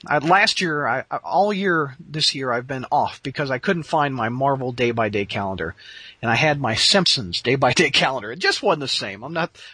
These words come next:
I like the Simpsons, but I like to see a Marvel comic image every day on my desk. So that's my recommendations, guys. Any other final thoughts on this Christmas episode before we,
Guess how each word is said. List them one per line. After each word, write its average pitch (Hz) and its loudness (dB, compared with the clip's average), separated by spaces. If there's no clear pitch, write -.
I 170 2
like 240 2
the 202 -4
Simpsons, 185 -4
but 151 -4
I 135 -2
like 165 -2
to 143 -10
see 151 -4
a 139 -4
Marvel 131 -6
comic 110 -8
image 101 -10
every 95 -10
day 87 -10
on 87 -12
my 87 -16
desk. - -10
So 95 -6
that's 214 2
my 220 4
recommendations, 135 -4
guys. 85 -6
Any 226 4
other 226 6
final 240 2
thoughts 196 4
on 175 -2
this 175 -2
Christmas 180 -2
episode 139 -6
before 151 -8
we, 135 -4